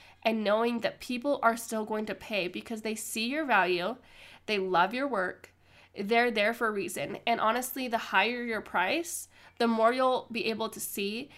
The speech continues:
that the people that are there are really there for you. And then as you do that, I feel like automatically it increases your, your confidence in your product, 'cause you can see, like, "Okay, I'm attracting who I need to attract, when I need to attract them,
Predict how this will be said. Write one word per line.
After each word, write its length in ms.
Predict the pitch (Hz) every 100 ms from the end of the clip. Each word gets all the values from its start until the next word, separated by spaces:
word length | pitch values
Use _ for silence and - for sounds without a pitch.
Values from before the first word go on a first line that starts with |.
| - _
that 180 | 226 226
the 80 | -
people 340 | - 226 226
that 100 | 226
are 120 | 208 196
there 260 | 190 190
are 100 | 196
really 460 | 190 208 233 208 214
there 180 | 185 190
for 160 | -
you. 400 | 185 165 170 233 -
And 180 | 214 214
then 180 | 208 196
as 280 | 220 220 220
you 100 | 214
do 220 | - 202
that, 260 | 208 247 254 226
I 60 |
feel 180 | 226 214
like 200 | 196 185
automatically 800 | - 196 208 190 185 196 233 208
it 220 | 190 214
increases 920 | 196 208 202 _ - 190 190 190 190
your, 420 | 185 190 185 180 - - - -
your 100 | 208
confidence 600 | - 277 269 233 202 190
in 60 |
your 100 | 190
product, 360 | 175 226 202 -
'cause 160 | 214 226
you 60 |
can 180 | 202 196
see, 220 | 196 190
like, 300 | 185 143 -
"Okay, 240 | 214 196 -
I'm 120 | 202
attracting 720 | 196 - 220 190 - 202 214 -
who 280 | 247 262 240 208
I 80 |
need 220 | 202 190 185
to 100 | 190
attract, 500 | 175 170 165 - - - - -
when 360 | 202 208 240 240
I 60 |
need 140 | 226 214
to 100 | 196
attract 380 | 180 180 175 170
them, 280 | 165 170